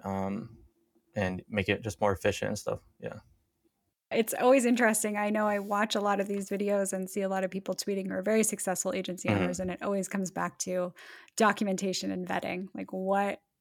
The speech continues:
Speaker 2: what are you doing and how are you doing it so that when people come in, they kind of understand how this studio runs and, you know, what the work expectations are. So I think that will definitely help
Speaker 1: Yeah.
Speaker 2: you a
Speaker 1: <laughs> I
Speaker 2: lot.
Speaker 1: hope so,
Speaker 2: <laughs>
Speaker 1: yeah, 'cause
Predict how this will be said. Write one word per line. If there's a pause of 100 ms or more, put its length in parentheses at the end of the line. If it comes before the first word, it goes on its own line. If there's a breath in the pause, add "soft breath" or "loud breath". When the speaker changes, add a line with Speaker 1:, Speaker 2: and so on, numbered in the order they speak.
(200)
Speaker 2:
what
are
you
doing
and
how
are
you
doing
it
so
that
when
people
come
in, (480)
they
kind
of
understand (460)
how
this
studio
runs
and, (300 loud breath)
you
know,
what
the
work
expectations
are.
So
I
think
that
will
definitely
help
Speaker 1:
Yeah.
Speaker 2:
you (260)
a
Speaker 1:
<laughs>
I
Speaker 2:
lot.
Speaker 1:
hope
so,
Speaker 2:
<laughs>
Speaker 1:
yeah,
'cause